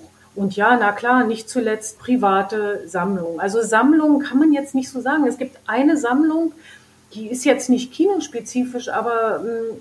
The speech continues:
es gibt ja die Seite Gruß aus Potsdam von einem enthusiastischen Postkartensammler.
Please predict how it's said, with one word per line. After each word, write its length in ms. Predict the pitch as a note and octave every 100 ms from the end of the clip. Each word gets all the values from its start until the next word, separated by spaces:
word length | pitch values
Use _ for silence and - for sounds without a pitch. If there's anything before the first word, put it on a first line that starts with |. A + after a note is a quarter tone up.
| -
es 140 | G3+
gibt 180 | C4+ C4
ja 100 | C4+
die 100 | B3+
Seite 280 | A3 A#3+ A#3+
Gruß 300 | A3+ D#4 D4
aus 260 | A3+ B3
Potsdam 680 | - D4 - - A#3+ B3+ - - - -
von 200 | C4 B3
einem 280 | A#3 B3
enthusiastischen 880 | - B3 B3+ A#3+ B3+ - C#4 - C4
Postkartensammler. 1160 | - D#4 - - G3 F#3 F#3+ F3 E3+ F3+ A3+